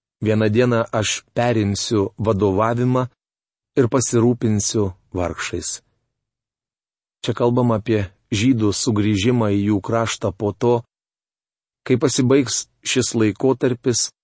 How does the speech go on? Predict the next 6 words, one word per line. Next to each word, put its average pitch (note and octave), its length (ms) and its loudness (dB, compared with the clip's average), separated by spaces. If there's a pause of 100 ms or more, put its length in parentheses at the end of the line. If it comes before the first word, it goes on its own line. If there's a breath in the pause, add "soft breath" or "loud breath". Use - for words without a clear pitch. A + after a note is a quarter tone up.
(520)
ir C3 100 6
bažnyčia B2+ 600 4
bus B2+ 280 -2
paimta G2+ 720 0 (120)
iš G#2 220 0
žemės. F2 400 -4